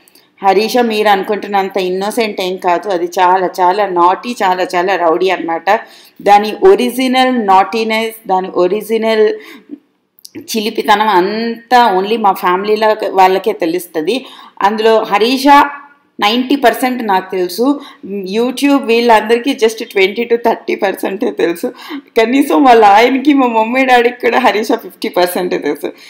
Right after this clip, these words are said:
నైంటీ పర్సెంట్ దాని ఒరిజినాలిటీ ఎవరికైనా తెలుసా అంటే అది నేనే. నా దగ్గర అది ఇలాంటి వేషాలన్నీ వేస్తూ ఉంటదన్నమాట.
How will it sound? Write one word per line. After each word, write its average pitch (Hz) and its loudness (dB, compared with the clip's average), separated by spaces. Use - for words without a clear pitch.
నైంటీ 214 0
పర్సెంట్ 240 -2
దాని 208 0
ఒరిజినాలిటీ 208 0
ఎవరికైనా 208 -2
తెలుసా 180 -4
అంటే 175 -4
అది 170 -2
నేనే. 170 -4
నా 185 4
దగ్గర 208 0
అది 190 2
ఇలాంటి 180 -2
వేషాలన్నీ 170 -2
వేస్తూ 165 -4
ఉంటదన్నమాట. 156 -4